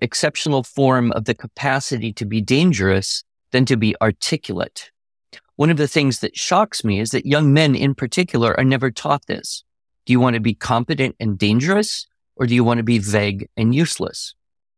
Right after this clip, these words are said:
Those are your options. I don't care what your job is. If you're a plumber and you are articulate, you can negotiate with your clients, you can introduce your coworkers, you can make a case for your employees,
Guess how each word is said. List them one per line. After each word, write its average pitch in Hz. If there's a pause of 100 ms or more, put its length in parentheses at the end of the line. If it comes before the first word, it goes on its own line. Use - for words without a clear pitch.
(120)
Those 165
are -
your 147
options. - (400)
I 120
don't 165
care 139
what 117
your 117
job 143
is. -
If 113
you're 123
a 120
plumber 151
and 127
you 123
are -
articulate, 110 (300)
you 131
can 131
negotiate 135
with 123
your 113
clients, 104
you 95
can 92
introduce 160
your 101
coworkers, 104
you 104
can 113
make 160
a 139
case -
for -
your 104
employees, 110